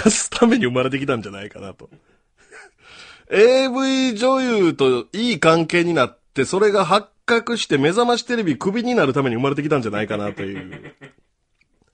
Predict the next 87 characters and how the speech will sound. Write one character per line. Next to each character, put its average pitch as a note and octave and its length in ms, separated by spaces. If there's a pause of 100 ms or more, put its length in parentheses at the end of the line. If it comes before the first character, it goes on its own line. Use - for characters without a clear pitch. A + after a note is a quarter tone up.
(640)
そ A#3+ 180
う C#4+ 40
い - 20
う D4+ 40
ふ - 20
う C#4 40
に G3 80
考 C3+ 100 (160)
え C3+ 60
て C3+ 80
る C3+ 60
ん A#2+ 40
で G#2 60
す、 G2+ 100
僕 F#2+ 220
は。 - 140 (1300)
そ E3+ 140
れ A3 100
ぞ G3+ 100
れ C3 80
ね、 D#3 220
あ A#2+ 100
の G#2+ 580
ー、 - 20
使 D3+ 160
命 D3+ 120
が A2+ 100
あ A2+ 40
る C3+ 60
と D3+ 80
思 A#2+ 120
い G#2+ 40
ま F#2+ 140
す。 - 220 (580)
例 D#3 160
え E3+ 40
ば D#3 140
そ A#2+ 120
の、 G#2+ 400
メ B2 200
ジ C#3 80
ャ D3 160
ー D3+ 60
リ D3 160
ー A#2+ 40
グ A#2 80
で G2 120
ね、 D#3+ 260 (200)
野 A2 180
球 D3+ 180
選 D3+ 180
手 - 60
と C3+ 80
し A2 60
て A2 80
メ B2+ 140
ジ D3+ 60
ャ F3 80
ー F3 40
リ F3+ 80
ー F#3 40
グ E3+ 60
で C#3 80
活 D3 220
躍 E3 160
し - 40
て、 A#2+ 240 (460)
あ G2+ 160
の G2 560
ー、 G#2+ 60
日 D3+ 100
本 A#3 300
中 A#3+ 160
の G#3+ 80
子 G3+ 140
供 A3 200
た F3 100
ち A#2+ 140
に G#2+ 80
ね、 F3+ 240
夢 C#3 240
を G#2+ 160
与 A#2 160
え A#2 80
る A2+ 80
と G#2+ 80
か、 F2+ 300